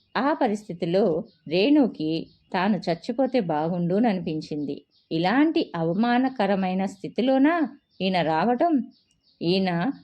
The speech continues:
పోలీసుల నుండి తనను విడిపించటం, ఇంతకంటే తనను పోలీసులు పట్టుకుపోయినా బాగుండు అని అనుకుంటుంది మనసులో. సుధాంశు ఏదో మాట్లాడుతున్నా ఆ కంఠస్వరం మామూలుగా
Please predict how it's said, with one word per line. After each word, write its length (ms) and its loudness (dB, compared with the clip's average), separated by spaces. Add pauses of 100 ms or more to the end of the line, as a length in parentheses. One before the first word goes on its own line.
(160)
పోలీసుల 440 2
నుండి 460 0 (220)
తనను 340 2
విడిపించటం, 640 0 (400)
ఇంతకంటే 640 -2
తనను 340 0
పోలీసులు 520 0
పట్టుకుపోయినా 840 0
బాగుండు 720 2 (300)
అని 220 2
అనుకుంటుంది 680 -2
మనసులో. 540 -2 (2250)
సుధాంశు 640 0 (180)
ఏదో 300 4
మాట్లాడుతున్నా 1080 -2 (340)
ఆ 120 0
కంఠస్వరం 840 -2 (140)
మామూలుగా 1000 -2